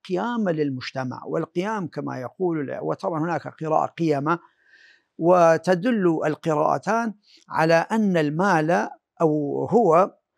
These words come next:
يعني القيام يعني ما يقوم به الشيء، اسم مصدر وليس مصدرا،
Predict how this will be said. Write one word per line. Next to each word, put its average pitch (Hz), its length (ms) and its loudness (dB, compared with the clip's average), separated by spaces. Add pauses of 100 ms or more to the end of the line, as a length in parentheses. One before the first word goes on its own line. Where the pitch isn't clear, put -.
(160)
يعني 156 300 0
القيام 185 500 2
يعني 165 180 -2
ما 170 240 2
يقوم 190 500 0
به 175 140 2
الشيء، 160 460 -2 (100)
اسم 170 300 -4
مصدر 208 440 0
وليس 175 400 2
مصدرا، 131 640 -2